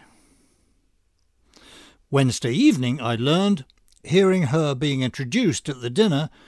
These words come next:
that her name is actually pronounced with a short initial A, as in amble or amnesia. Amity. I apologise for having gotten that wrong all these years.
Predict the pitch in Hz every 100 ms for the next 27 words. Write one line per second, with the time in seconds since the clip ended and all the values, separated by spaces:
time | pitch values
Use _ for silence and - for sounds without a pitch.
0 | _ 180 170 170 175 254 262 165 147 -
1 | 190 254 269 - 190 127 120 - 135 139
2 | 156 - 170 175 226 - - 262 269 233
3 | - 156 131 120 151 143 _ 165 131 120
4 | 110 101 92 _ - - - 131 113 127
5 | 120 _ _ - 156 214 180 151 - -
6 | _ - 143 120 117 - _ _ _ -
7 | 143 139 214 226 139 151 107 - _ _
8 | _ _ _ _ _ _ _ _ _ _
9 | _ _ - 208 226 - 160 120 - _
10 | _ _ _ _ _ _ _ _ _ _
11 | _ _ _ _ 147 127 - 190 190 160
12 | 175 175 165 - 139 156 156 135 156 202
13 | 151 156 156 180 156 170 151 113 101 123
14 | 123 127 123 127 113 123 123 107 95 98
15 | 92 - -